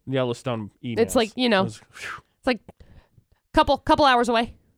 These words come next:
Speaker 2: Little
Speaker 1: Yeah,
Speaker 2: bit of a
Speaker 1: that
Speaker 2: jaunt.
Speaker 1: too, if we had to drive, it's not like we couldn't make it.
Speaker 2: Yeah.
Speaker 1: Whew. Uh, so <laughs> my family, speaking of people unhappy with me about Christmas, my family was unhappy when my sister was like, "Hey, by the way, if you were thinking about getting your boy-, my boyfriend something,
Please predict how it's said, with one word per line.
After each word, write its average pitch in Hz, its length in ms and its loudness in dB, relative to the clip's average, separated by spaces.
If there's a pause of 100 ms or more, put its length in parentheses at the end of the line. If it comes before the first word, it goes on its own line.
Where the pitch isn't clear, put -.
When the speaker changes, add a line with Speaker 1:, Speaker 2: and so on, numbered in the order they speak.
(360)
Speaker 2:
Little 254 200 2
Speaker 1:
Yeah, 214 40 2
Speaker 2:
bit 233 80 2
of 214 60 -4
a - 20 0
Speaker 1:
that - 60 -4
Speaker 2:
jaunt. 220 260 2
Speaker 1:
too, 139 180 0
if 117 120 -8
we 127 60 2
had 123 100 -2
to 120 60 -4
drive, 123 340 0
it's 110 160 -8
not 123 80 -2
like 113 160 -4
we 117 80 -8
couldn't 110 240 -4
make 110 180 -6
it. 95 180 -12
Speaker 2:
Yeah. 196 140 2 (800)
Speaker 1:
Whew. 403 120 -4 (460)
Uh, 208 260 4 (160)
so 208 400 0 (280)
<laughs> - 260 -20
my 185 160 2
family, 196 600 0
speaking 165 280 -2
of 147 60 -2
people 135 280 0
unhappy 127 380 0
with 113 120 -2
me 113 100 0
about 104 220 -2
Christmas, 131 300 -6
my 160 120 0
family 214 360 2
was 185 120 2
unhappy 180 440 2
when 160 160 0
my 156 100 2
sister 180 320 -2
was 165 120 2
like, 165 120 2
"Hey, 180 120 4
by 170 160 4
the 156 80 0
way, 160 160 2
if 156 120 -2
you 151 60 4
were 147 80 0
thinking 156 220 0
about 147 160 2
getting 143 120 -4
your 127 80 0
boy-, 160 300 2
my 156 140 2
boyfriend 160 460 2
something, 127 440 0